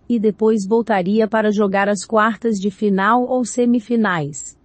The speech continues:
Quando fizemos o exame, disseram que eu estava fora,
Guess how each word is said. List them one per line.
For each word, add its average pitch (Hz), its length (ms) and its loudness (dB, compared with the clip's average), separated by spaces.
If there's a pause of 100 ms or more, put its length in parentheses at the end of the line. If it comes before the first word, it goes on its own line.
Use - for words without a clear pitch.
(320)
Quando 226 320 0
fizemos 214 560 0
o 202 80 0
exame, 185 560 0 (160)
disseram 220 640 0
que 214 120 -4
eu 202 120 2
estava 208 440 0
fora, 180 520 0